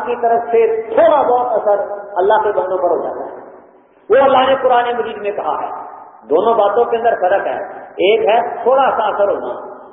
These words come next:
اور ایک ہے کہ پورے کا پورا شیطان کے نرغے میں آ جانا،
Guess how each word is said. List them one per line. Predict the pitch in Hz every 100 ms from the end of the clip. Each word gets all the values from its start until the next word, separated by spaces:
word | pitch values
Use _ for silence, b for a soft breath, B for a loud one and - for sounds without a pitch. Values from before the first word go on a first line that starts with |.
| -
اور | 202 220
ایک | 233 254
ہے | 254 220 269 247 - - -
کہ | 247
پورے | 247 247 254 277
کا | 277 262 262
پورا | 254 262 262
شیطان | 240 233 226 240
کے | 247 262
نرغے | 214 220 208 262
میں | 247
آ | 214 185
جانا، | 170 - - -